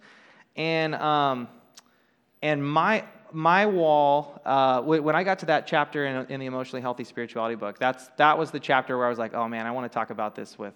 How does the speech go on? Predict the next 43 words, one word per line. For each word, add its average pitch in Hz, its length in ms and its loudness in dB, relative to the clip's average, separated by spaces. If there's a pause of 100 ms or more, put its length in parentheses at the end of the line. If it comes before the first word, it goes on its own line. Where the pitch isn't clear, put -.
with 110 140 -12
our 101 100 -8
church - 300 -12
family." 101 260 -14
That 120 160 -2
was, 120 180 -8
that 135 100 -2
was 127 120 -4
months 120 260 -8
and 117 80 -8
months 110 220 -10
ago, 104 240 -8
but 104 140 -12
that 131 100 2
was 131 180 -2
really 120 140 -4
helpful 113 300 -4
for 113 160 -14
me. 113 340 -10
So 131 160 -4
it 135 40 -4
was 135 120 -8
cool 190 200 -2
that 185 80 -2
it - 20 0
was 139 120 -2
helpful 131 280 -2
for - 140 -16
you 117 180 -8
guys, 107 360 -4 (560)
um, 127 380 0 (140)
'cause 143 120 0
I've 185 220 4
dealt 139 220 2
with 131 140 -4
this. 131 340 -4 (440)
And 151 220 0
then, 151 480 0
um, 135 400 -2
my 151 200 4
own, 196 440 -2 (460)
l-, 143 100 -2
recently, 135 920 0